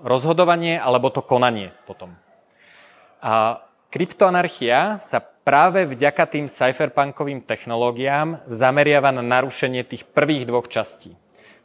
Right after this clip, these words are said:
To znamená, nevidím, čo sa stalo. Hej, ak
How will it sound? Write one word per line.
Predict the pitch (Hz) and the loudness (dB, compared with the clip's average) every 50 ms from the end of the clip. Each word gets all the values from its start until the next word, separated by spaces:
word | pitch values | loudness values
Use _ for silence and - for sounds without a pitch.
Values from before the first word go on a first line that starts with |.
| _ _ | _ _
To | 123 | -10
znamená, | 117 107 123 131 131 131 131 127 120 117 113 113 113 107 - - _ _ _ _ _ | -8 -2 0 0 2 2 2 2 2 2 0 0 -4 -6 -12 -20 _ _ _ _ _
nevidím, | - 123 123 139 143 135 147 135 120 131 135 135 147 180 190 - | -8 -4 0 2 2 2 2 0 0 -2 -2 -2 -2 -4 -6 -8
čo | - 135 127 | -8 -8 -8
sa | - - | -8 -8
stalo. | 120 - - - 107 104 107 120 143 185 - - _ _ | -10 -12 -2 0 2 2 4 2 0 0 -4 -12 _ _
Hej, | - 113 127 139 | -4 -2 -2 -2
ak | 113 117 | -4 -6